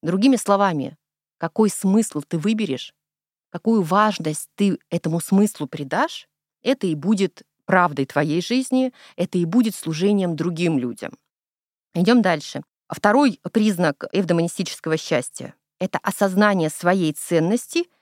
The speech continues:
и своего вклада в мир. Какой след я оставлю после себя?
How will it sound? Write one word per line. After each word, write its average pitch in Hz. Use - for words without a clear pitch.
и 214
своего 185
вклада 202
в 170
мир. 156
Какой 240
след 196
я 160
оставлю 180
после 160
себя? 131